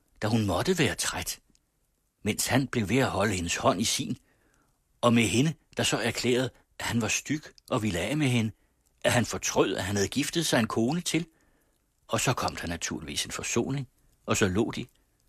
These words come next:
og sådan blev klokken mange. Endelig gik der Tore til sit værelse,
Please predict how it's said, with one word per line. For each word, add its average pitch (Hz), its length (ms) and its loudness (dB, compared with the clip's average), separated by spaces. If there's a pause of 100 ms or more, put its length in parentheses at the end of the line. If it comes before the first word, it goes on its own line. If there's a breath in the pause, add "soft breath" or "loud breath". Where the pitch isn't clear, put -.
(160)
og 104 120 2
sådan 82 260 2
blev 80 120 -6
klokken 71 340 -6
mange. - 240 -10 (1900 soft breath)
Endelig 156 420 4
gik 165 200 -2
der 147 100 4
Tore 147 420 4
til 117 160 0
sit 107 200 -4
værelse, 98 500 0